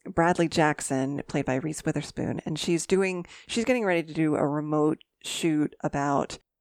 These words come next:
a strike at a coal mining plant. And she ends up,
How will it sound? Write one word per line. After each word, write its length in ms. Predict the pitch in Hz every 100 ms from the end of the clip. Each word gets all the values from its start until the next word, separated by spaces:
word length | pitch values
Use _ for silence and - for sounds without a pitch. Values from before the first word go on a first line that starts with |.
| _ -
a 60 |
strike 440 | 147 - 147 151 170
at 80 | 151
a 40 |
coal 360 | - - 156 165
mining 360 | 165 170 180
plant. 480 | 180 190 214 247 - _ _ _ _ _ _ _ _ - -
And 460 | 165 151 147 147 - - - - _ -
she 380 | - 233 226
ends 260 | - 196 185
up, 280 | 180 165